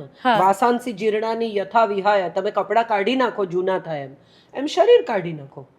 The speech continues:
Speaker 1: હા.
Speaker 2: અને આત્મા નવું શરીર શોધે. So જન્મથી મૃત્યુ, મૃત્યુથી જન્મ,
Speaker 1: હમ.
Speaker 2: જન્મથી ફરી મૃત્યુ.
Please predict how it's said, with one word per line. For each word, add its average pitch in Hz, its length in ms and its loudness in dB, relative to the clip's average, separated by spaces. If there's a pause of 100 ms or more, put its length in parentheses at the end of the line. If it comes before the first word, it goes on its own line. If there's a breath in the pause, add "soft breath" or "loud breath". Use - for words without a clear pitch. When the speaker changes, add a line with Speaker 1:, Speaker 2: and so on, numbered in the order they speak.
(160)
Speaker 1:
હા. 202 60 -2
Speaker 2:
અને 202 120 0
આત્મા 233 580 -2
નવું 240 320 0
શરીર 190 340 0
શોધે. 160 460 -4 (640)
So 262 80 -8
જન્મથી 262 480 0
મૃત્યુ, 294 400 -2
મૃત્યુથી 277 540 -6
જન્મ, 262 320 -4
Speaker 1:
હમ. 254 500 -6
Speaker 2:
જન્મથી 247 380 2
ફરી 254 280 -2
મૃત્યુ. 240 500 -6